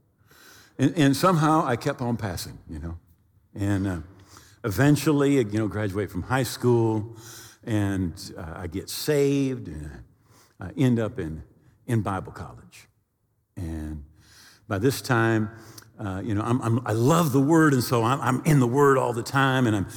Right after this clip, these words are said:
I'm starting to do some studying, and I'm doing well in Bible college, and I, I meet Jeannie after, uh, what would it have been, after the first semester, and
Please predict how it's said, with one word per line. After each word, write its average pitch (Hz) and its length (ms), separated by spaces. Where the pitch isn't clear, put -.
I'm 98 140
starting 127 380
to 117 60
do 123 140
some 123 160
studying, 120 560
and 92 100
I'm 107 120
doing 127 240
well 131 180
in 107 80
Bible 117 240
college, 117 420
and 95 120
I, 90 80
I 113 140
meet 135 300
Jeannie 107 500
after, 104 760
uh, 85 260
what 101 100
would 92 100
it 110 40
have - 80
been, 101 180
after 98 180
the 87 60
first 110 260
semester, 110 560
and 95 140